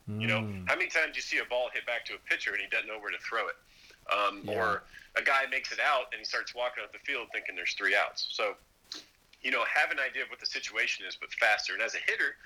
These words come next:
Speaker 1: you need to know that your body's gonna tell you, "I gotta hit this thing out of the park," right?
Speaker 2: Mm-hmm.
Speaker 1: Your body's gonna tell you, "This is how fast you can run." And suddenly you think you're gonna get to the big leagues and be a, some sort of superhero where you can do everything that you couldn't do in the minor leagues. So I just encouraged him,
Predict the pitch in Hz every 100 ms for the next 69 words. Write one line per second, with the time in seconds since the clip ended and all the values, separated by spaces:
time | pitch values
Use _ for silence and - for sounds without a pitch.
0 | - - - 147 208 165 127 160 185 123
1 | 107 - _ _ 143 - 131 170 165 -
2 | 117 104 - 120 113 113 - 147 160 120
3 | - 117 113 - 107 101 95 92 - 92
4 | - - _ _ _ 101 120 127 120 117
5 | - _ 165 151 147 151 147 147 117 -
6 | 131 127 117 139 - - 117 101 120 104
7 | - 117 - 95 87 117 - - - -
8 | 113 117 - 151 175 120 107 127 127 117
9 | 113 113 107 101 131 127 104 98 98 92
10 | - 113 - 104 82 - 98 - 101 85
11 | 82 95 104 - 92 - - 123 110 120
12 | 131 104 - 107 104 - - 185 - -
13 | 110 95 120 160 101 80 - - - -
14 | 101 95 165 160 135 - 101 - 143 156
15 | -